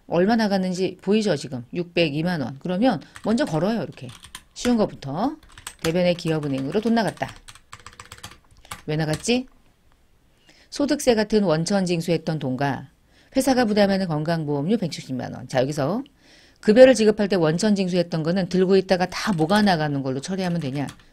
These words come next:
예수금이. 근데 회사가 부담하는 건강보험료는, 그러니까 사실은 잘 보시면 요 사백사십이만 원 안에는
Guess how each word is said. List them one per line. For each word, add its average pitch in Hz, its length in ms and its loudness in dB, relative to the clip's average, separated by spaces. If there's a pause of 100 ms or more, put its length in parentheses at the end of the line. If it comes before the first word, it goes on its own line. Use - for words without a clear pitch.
(100)
예수금이. - 520 -2 (2000)
근데 165 440 2 (400)
회사가 277 320 4
부담하는 208 420 2
건강보험료는, 151 960 -2 (300)
그러니까 190 500 4
사실은 220 580 0
잘 160 400 0
보시면 156 640 -4 (2750)
요 190 100 4
사백사십이만 208 1080 2
원 185 120 0
안에는 147 680 -2